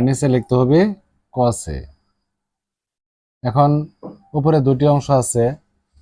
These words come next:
ওয়ান একটা অংশ, sin একটা অংশ। যেহেতু মাঝখানে মাইনাস আছে, এই অংশ দুটি আলাদা করতে হবে। এই যে নিচে যে মানটি আছে, এই মানটা ওয়ান এর নিচেও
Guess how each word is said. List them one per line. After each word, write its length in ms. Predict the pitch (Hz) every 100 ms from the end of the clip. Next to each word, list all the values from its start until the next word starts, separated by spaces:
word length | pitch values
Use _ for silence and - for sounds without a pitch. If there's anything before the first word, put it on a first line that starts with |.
| _
ওয়ান 180 | 127 139 151
একটা 160 | - 156
অংশ, 160 | 147 - 165 190 190 _ -
sin 280 | - 131 139 131
একটা 160 | 107 - 92
অংশ। 140 | 85 - 95
যেহেতু 220 | 120 123 131
মাঝখানে 320 | 127 - 135 120
মাইনাস 280 | 120 120 131
আছে, 240 | 110 110 117 147 _ _ _ _ _ _ _ _
এই 100 | 131 139
অংশ 120 | 139 147
দুটি 140 | 143 143 135
আলাদা 200 | 135 131
করতে 200 | 131 117 120
হবে। 200 | 107 117 143 - _ _ _ _ _ 139
এই 80 | 143
যে 60 | 143
নিচে 180 | 151 160 147
যে 60 | 151
মানটি 260 | 143 131 143 131
আছে, 220 | - 127 143 - _ 127
এই 80 | 131
মানটা 320 | 135 123 135 139 139 _ _ _ _ _ 123
ওয়ান 180 | 131 151
এর 60 | 156
নিচেও 220 | 147